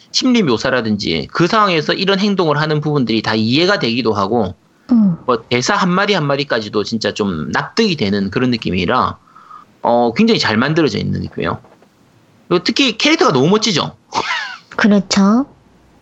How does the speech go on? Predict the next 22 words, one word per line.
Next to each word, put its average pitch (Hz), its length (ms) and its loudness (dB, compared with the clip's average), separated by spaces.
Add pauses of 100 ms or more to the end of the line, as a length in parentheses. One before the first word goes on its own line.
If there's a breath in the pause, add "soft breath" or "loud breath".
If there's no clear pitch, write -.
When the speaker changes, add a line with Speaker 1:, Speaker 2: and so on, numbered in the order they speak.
(120)
Speaker 1:
캐릭터가 190 640 2
주인공 214 600 2
남자 170 240 0
캐릭터도 143 340 -4
마찬가지지만 120 800 0
아까 107 440 0
타카마키 180 400 0
안, 117 280 -2 (300)
이제 113 240 0
여자 135 140 2
Speaker 2:
음. 226 80 4
Speaker 1:
캐릭터도 120 320 -2
그렇고 104 520 -4 (580 loud breath)
Speaker 2:
음. 202 280 4
Speaker 1:
어, 120 220 0
제 143 180 0
개인적으로는 180 540 2
여자 156 300 2
의사 185 180 -2
선생님이 123 280 -2
제일 104 160 -2
좋은데 95 500 -2